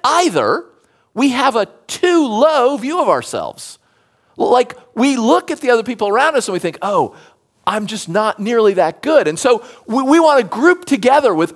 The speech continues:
other people for protection. We wanna have other folks to tell us we're doing okay. We wanna have a leader. We wanna have someone we can look up to. We wanna align ourselves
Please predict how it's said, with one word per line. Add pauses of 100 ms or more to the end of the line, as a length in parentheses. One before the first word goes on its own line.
other
people (160)
for
protection.
We
wanna
have
other
folks
to
tell
us
we're
doing
okay. (240)
We
wanna
have
a
leader. (140)
We
wanna
have
someone
we
can
look
up
to. (160)
We
wanna
align
ourselves